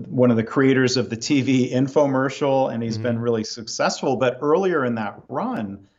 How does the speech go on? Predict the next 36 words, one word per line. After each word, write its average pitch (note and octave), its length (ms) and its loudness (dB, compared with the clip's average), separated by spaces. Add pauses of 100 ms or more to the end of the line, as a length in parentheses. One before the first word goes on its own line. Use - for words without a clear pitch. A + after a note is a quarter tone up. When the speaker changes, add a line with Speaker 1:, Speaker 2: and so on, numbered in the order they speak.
(640)
Speaker 1:
he A3+ 220 2
made, E3+ 360 4
uh, B2+ 480 -2
he C#3+ 160 -6
made G#3+ 200 2
a F#3 40 2
mistake C3+ 480 -2
that A2+ 140 0
almost C3+ 580 -2
put D3+ 140 0
himself B2 400 -2
out A2+ 160 -2
of G2 120 -12
business. A#2 540 -8
It B2+ 100 -10
was, A#2 220 -8
you - 60 -10
know, B2+ 100 -4
kind C#3+ 180 2
of B2 60 0
an C3 60 0
issue C#3 240 2
involving A#2+ 420 4
credit F3+ 320 0
card D#3 260 0
accounts C#3+ 760 -2
and G#2 340 -8 (260)
the A#2+ 80 -8
structuring C3 600 -2
of A#2+ 80 -4
these B2 240 0
things. A#2+ 420 0 (340)
But, C#3+ 300 6
you D#3 100 -6
know, B2+ 60 -2
his, D3 240 -8